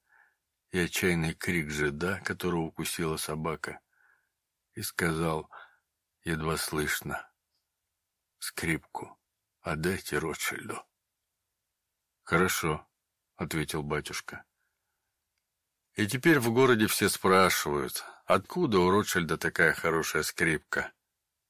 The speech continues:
Купил он ее или украл, или, быть может, она попала ему в заклад. Он давно уже оставил флейту, играет теперь только на скрипке. И из-под смычка у него льются такие же жалобные звуки, как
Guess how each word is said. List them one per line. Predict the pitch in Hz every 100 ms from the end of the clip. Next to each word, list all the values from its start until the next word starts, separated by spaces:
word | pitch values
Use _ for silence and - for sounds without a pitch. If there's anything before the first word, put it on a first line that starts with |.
| _
Купил | 90 - 156 170 139
он | 123
ее | 117 107 82
или | 76
украл, | 76 73 95 120 131 92
или, | 78
быть | 76 78 - - - - - _
может, | 101 98 87
она | 101 104
попала | 87 90 95 90
ему | 85 85
в | 78
заклад. | 78 80 104 135 120 - - - _ _ _ _ _
Он | 160 127
давно | 120 139 135
уже | 98
оставил | 85 - 101 82 80
флейту, | - 107 120 104 87 80
играет | 85 85 76
теперь | - - 78
только | - 80 82
на | 78
скрипке. | 76 - 82 80 - - - - _ _ _ _ _ _ _
И | 117
из-под | 101 - 98 -
смычка | - 85 - - - 135
у | 101
него | 92 90 95
льются | 80 87 - -
такие | - 80 - 127 127
же | 95 85
жалобные | 85 87 85 76 82 76
звуки, | 73 85 98 - -
как | - 73